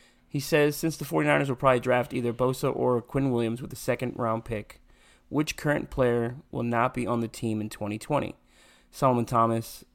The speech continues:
Armstead, uh, Blair, D J Jones, Sheldon Day, Julian Taylor, or, uh, Street?" You wanna take that one?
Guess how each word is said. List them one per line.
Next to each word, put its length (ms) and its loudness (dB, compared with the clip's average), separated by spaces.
Armstead, 600 -2
uh, 340 -4
Blair, 340 0
D 140 -2
J 120 0
Jones, 420 -4
Sheldon 360 -2
Day, 380 -4
Julian 320 0
Taylor, 380 -2
or, 440 -6
uh, 260 -4
Street?" 440 -2
You 120 -2
wanna 140 2
take 200 -2
that 160 2
one? 220 4